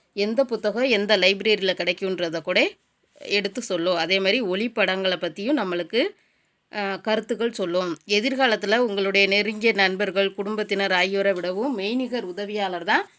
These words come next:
ரொம்ப நன்கு அறிந்தவர்களா இருக்கும் அப்படின்னு இருக்காங்க. டாக்டர் திரும்பவும் ஐயாவுக்கு மூச்சு திணறல்,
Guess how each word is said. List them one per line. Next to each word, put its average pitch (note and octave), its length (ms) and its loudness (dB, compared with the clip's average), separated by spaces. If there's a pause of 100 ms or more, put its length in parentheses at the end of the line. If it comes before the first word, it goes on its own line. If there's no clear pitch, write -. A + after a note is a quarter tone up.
(140)
ரொம்ப A3 300 -2
நன்கு G#3 360 0
அறிந்தவர்களா F#3+ 540 2
இருக்கும் F3+ 360 -2
அப்படின்னு E3 320 -2
இருக்காங்க. D#3 320 -2 (520)
டாக்டர் A#3 500 0
திரும்பவும் A#3+ 460 -2
ஐயாவுக்கு G#3+ 460 0
மூச்சு G#3 320 -4
திணறல், F3+ 540 0